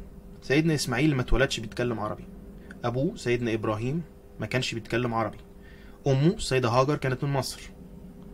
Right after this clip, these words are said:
اتعلم العربي من البدو وخلف وهو يعتبر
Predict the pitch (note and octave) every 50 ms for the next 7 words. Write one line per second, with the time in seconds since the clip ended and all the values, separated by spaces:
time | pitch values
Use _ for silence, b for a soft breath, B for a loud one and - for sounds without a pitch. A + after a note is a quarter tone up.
0 | B B B B B B B B B B - C3 - A2 A#2 C#3 D#3+ F3+ E3+ C#3+
1 | A#2+ C#3 E3+ E3 D#3+ D#3 D#3 D3+ D#3 D#3+ F#3+ E3 A#2+ - - - - - - -
2 | - - - - - - - B B B B B B B B B B B B -
3 | - - - - - A#2 - - B2 C3+ D#3+ G#3 - - - - - - - -
4 | - - - - - - - - - - C3 A#2+ C3+ C#3+ C#3 B2 - D3 C3+ C3+
5 | B2+